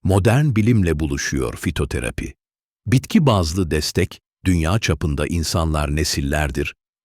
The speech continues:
hormonları dengelemek ve menopozun rahatsızlıklarını en aza indirmek için bazı bitkilerin gücünden yararlanıyor.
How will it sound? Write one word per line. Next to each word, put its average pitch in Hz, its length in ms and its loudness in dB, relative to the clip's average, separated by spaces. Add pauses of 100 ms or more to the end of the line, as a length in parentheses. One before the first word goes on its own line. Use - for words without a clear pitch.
hormonları 107 640 4
dengelemek 73 640 -2 (380)
ve 95 80 6
menopozun 82 800 2 (360)
rahatsızlıklarını 87 1000 0 (120)
en 135 240 6
aza 87 240 0
indirmek 78 520 -2
için 71 360 -4 (320)
bazı 101 480 4
bitkilerin 76 560 -2
gücünden 73 640 -2
yararlanıyor. 64 840 -6